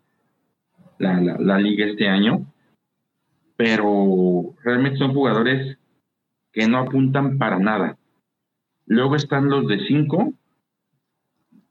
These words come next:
Que son jugadores que están ahí presentes todo el tiempo, pero que en términos fantasy no son buenos.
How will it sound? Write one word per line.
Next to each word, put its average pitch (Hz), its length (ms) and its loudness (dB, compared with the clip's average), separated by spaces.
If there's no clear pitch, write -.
Que 123 140 -4
son 127 280 0
jugadores 123 800 0
que 127 80 -2
están 127 300 -2
ahí 135 240 0
presentes 131 560 -2
todo 127 120 -2
el 117 120 -2
tiempo, 131 380 -2
pero 107 200 -2
que - 80 -4
en 110 100 0
términos 123 400 0
fantasy 120 380 -4
no 110 120 4
son 110 200 0
buenos. 95 420 -2